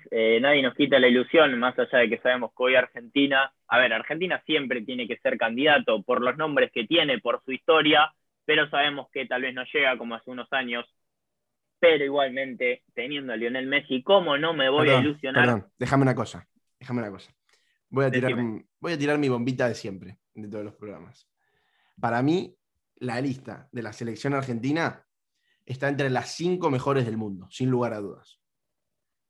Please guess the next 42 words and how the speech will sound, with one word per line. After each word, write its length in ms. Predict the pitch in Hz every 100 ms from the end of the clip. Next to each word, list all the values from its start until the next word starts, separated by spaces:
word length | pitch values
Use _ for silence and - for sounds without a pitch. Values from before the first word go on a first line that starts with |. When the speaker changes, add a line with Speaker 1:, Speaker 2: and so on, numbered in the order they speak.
| _ _ _ _ _
Speaker 2:
En 120 | - 113
cuanto 300 | 131 135 131
a 80 |
presente 440 | 123 135 156 185 170
de 40 |
los 120 | 139 127
Speaker 1:
Uh. 20 |
Speaker 2:
jugadores 340 | 127 127 135
que 120 | 127
tiene. 300 | 107 113 95 - _ _ _ _
Speaker 1:
<laughs> 1300 | - - - _ - - - - - - - - _
¡Boom! 1120 | 156 170 233 262 254 214 180 165 156 143 127 113
Speaker 2:
Sí, 300 | - 120 117
Speaker 1:
¡Qué 120 | 127
bomba! 300 | 131 135 135
Speaker 2:
tiene 140 | 113 - -
Speaker 1:
¡Qué, 240 | 151 147 _
qué, 240 | - 156 151 _ _ _ _ -
Speaker 2:
qué, 120 | 185 185 147
metí 240 | 180 214
Speaker 1:
qué 60 | 240
Speaker 2:
un 60 |
Speaker 1:
bomba 100 | 160
me 60 | 135
Speaker 2:
poquito 40 |
de 60 | 123
Speaker 1:
estás 120 | 113
Speaker 2:
humo. 60 | 107
Speaker 1:
tirando, 400 | 131 120 95 98
eh! 20 |
Speaker 2:
Metí 220 | 127 123
un 80 | 170
poquito 260 | 180 175 160
de 80 | 156
humo, 220 | 165 151
pero 160 | 135
me 120 | 131 127
parece, 440 | 131 135 135 123
me 120 | 131
parece 260 | 123 135 135
la 100 | 120
verdad. 300 | 101 117